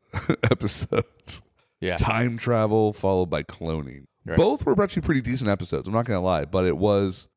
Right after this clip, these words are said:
Speaker 1: it was slightly awkward. It was when we started holding the mic instead of having it on the, uh, thing itself. It
Speaker 2: Which
Speaker 1: started
Speaker 2: I kinda, I kinda like.
Speaker 1: I, I both like and dislike it because I like it because it,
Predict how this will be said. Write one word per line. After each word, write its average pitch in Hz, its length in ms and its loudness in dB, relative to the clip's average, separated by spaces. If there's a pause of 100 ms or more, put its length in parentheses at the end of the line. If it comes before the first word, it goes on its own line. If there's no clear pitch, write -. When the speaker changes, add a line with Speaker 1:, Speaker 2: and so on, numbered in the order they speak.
(180)
Speaker 1:
it 104 80 0
was 104 160 0
slightly 107 460 2
awkward. 110 520 2
It 95 100 -2
was 98 160 0
when 95 140 -2
we 90 140 -4
started 92 800 2
holding 101 440 0
the 95 60 -2
mic 95 500 -2
instead 87 300 -2
of 85 120 0
having 87 440 0
it 85 80 0
on 85 260 0
the, 80 260 2
uh, 73 260 0 (420)
thing 92 180 0
itself. 98 540 -2
It - 60 -16
Speaker 2:
Which 90 80 -10
Speaker 1:
started 82 280 2
Speaker 2:
I - 40 -2
kinda, 101 240 -6
I - 60 -10
kinda 131 220 -4
like. - 320 -4 (280)
Speaker 1:
I, 147 260 4
I 170 240 4
both 165 340 4
like 117 340 2
and 85 240 0
dislike 60 440 -6
it - 140 -14 (220)
because 95 720 2 (220)
I 95 140 4
like 95 600 2
it 147 200 0
because 101 240 -4
it, - 80 -8